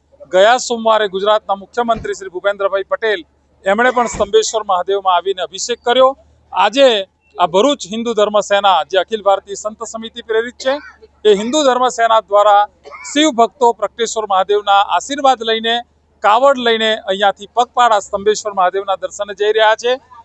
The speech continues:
આવી અનેક યાત્રા, ગયા પ્રથમ સોમવારે વડોદરામાંથી કાવડ યાત્રાઓ સ્તંભેશ્વર મહાદેવ પહોંચ્યા. આવતા દિવસોમાં સુરતથી કાવડ યાત્રાઓ,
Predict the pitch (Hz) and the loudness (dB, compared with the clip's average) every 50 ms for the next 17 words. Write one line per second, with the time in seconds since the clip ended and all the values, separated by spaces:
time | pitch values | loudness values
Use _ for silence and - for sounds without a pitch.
0 | _ _ - 190 208 240 262 254 - - 240 277 311 330 330 - 269 247 247 247 | _ _ 0 0 0 0 -2 -4 -2 -2 0 2 2 0 0 0 0 2 2 2
1 | - 233 226 196 185 185 190 202 220 220 220 220 - - 220 - - 269 285 254 | 2 0 0 0 2 2 2 4 6 6 4 2 0 -4 -6 -4 -4 -4 -4 -4
2 | - 247 240 233 233 240 233 226 220 208 196 - _ _ _ _ _ _ _ 160 | -6 -10 -4 0 0 2 2 2 0 -2 -2 -4 _ _ _ _ _ _ _ 0
3 | 170 202 240 277 294 285 285 269 277 262 208 262 262 - 214 220 226 226 220 220 | 2 2 4 4 4 2 2 2 2 0 0 -2 -2 0 2 2 2 0 0 0
4 | 220 220 - 214 220 214 208 - - 202 190 190 202 190 - 214 202 208 202 190 | 0 0 0 0 0 0 0 -4 -8 -8 -6 -4 -4 -4 -4 -6 -4 -2 0 0
5 | 185 208 214 208 - 202 214 - 233 233 240 254 - _ _ _ _ _ _ - | 2 0 0 0 0 -4 -4 0 0 0 0 0 -4 _ _ _ _ _ _ -2
6 | 185 196 214 220 - 262 262 226 254 247 247 226 - 240 233 247 247 226 - - | 0 0 2 2 2 0 0 0 0 -2 -2 -2 -2 -2 0 2 0 0 0 -6
7 | - 247 277 285 277 - 302 302 - 247 226 226 226 220 220 226 226 214 214 214 | -4 -2 0 0 0 -2 -6 -4 0 2 2 2 0 0 0 0 0 0 2 2
8 | 214 214 208 208 202 208 | 2 2 2 0 0 -2